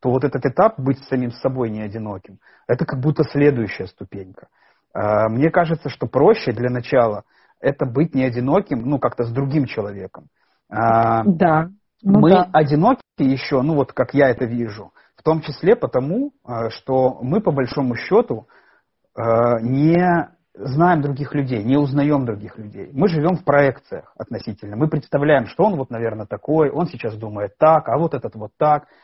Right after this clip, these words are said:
Speaker 1: Мы живем в, в мире таких иллюзий про других людей. Мы их реально не узнаем и не знаем, и не пытаемся узнать. И они точно так же нас.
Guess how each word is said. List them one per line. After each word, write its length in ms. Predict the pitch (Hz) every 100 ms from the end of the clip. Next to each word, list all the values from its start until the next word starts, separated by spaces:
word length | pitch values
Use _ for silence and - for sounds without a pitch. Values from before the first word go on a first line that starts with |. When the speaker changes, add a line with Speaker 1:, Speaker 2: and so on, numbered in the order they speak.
| _ _ _ -
Speaker 1:
Мы 240 | 143 220
живем 380 | 156 160 208 190
в, 180 | 143 127
в 80 | 135
мире 260 | 180 196
таких 340 | 160 143 151 139
иллюзий 360 | 139 202 143
про 160 | 120 117
других 380 | 117 110 107 -
людей. 300 | 104 104 104
Мы 160 | 117
их 260 | 160 156 -
реально 420 | 135 151 208 165
не 120 | 127
узнаем 520 | 135 131 147 156 143 117
и 40 |
не 120 | 120
знаем, 420 | 120 139 165 113 -
и 80 | 131
не 140 | 139
пытаемся 580 | 123 - 170 156 117 107
узнать. 360 | 101 104 95 _ _ _ -
И 120 | 143
они 280 | 143 165 185
точно 360 | 160 - 127
так 200 | 120 110
же 120 | 101
нас. 240 | 104 101